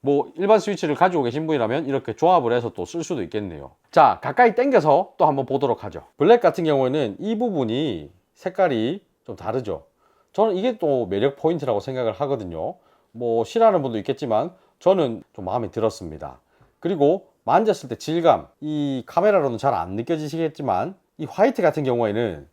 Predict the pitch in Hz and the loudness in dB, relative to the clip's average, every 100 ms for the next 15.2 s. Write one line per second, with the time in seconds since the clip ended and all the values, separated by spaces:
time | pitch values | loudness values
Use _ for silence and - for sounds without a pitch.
0 | _ - - 185 131 101 - 180 180 185 | _ -14 -6 -4 -4 -6 -2 0 2 0
1 | 208 175 135 113 - 85 69 _ _ _ | -2 -2 -2 -4 -4 -10 -12 _ _ _
2 | - 170 165 120 120 90 - 76 - - | -8 -6 -4 -2 -4 -6 -12 -20 -18 -2
3 | 120 165 107 117 202 - _ - 123 113 | 4 6 4 0 -4 -10 _ -10 -4 2
4 | 139 175 127 143 151 127 - 135 127 95 | 4 4 2 2 2 2 2 2 2 -2
5 | 90 80 80 71 - _ _ - 254 175 | -8 -10 -12 -14 -16 _ _ 0 2 4
6 | 143 175 123 117 208 214 170 165 147 123 | 2 0 -4 -2 -2 0 0 0 -2 -2
7 | 113 147 117 101 98 80 85 95 85 80 | 2 2 2 -4 -8 -6 -6 -6 -8 -12
8 | 69 - _ _ _ _ _ _ _ _ | -12 -16 _ _ _ _ _ _ _ _
9 | _ _ _ _ _ _ _ _ 123 151 | _ _ _ _ _ _ _ _ -2 0
10 | 110 92 95 90 90 - 101 90 - 71 | 0 -4 -8 -8 -12 -10 -10 -10 -18 -20
11 | _ _ 95 101 95 - 120 175 - _ | _ _ -8 -6 -6 -4 -2 -4 -6 _
12 | _ 87 85 78 73 _ 90 - 90 - | _ -18 -18 -20 _ _ -12 -10 -12 -12
13 | 78 73 67 _ _ _ 143 175 170 123 | -16 -16 -16 _ _ _ 2 4 4 4
14 | 135 - 151 135 113 90 80 104 101 82 | 4 4 0 0 -4 -8 -8 -10 -6 -6
15 | 90 | -6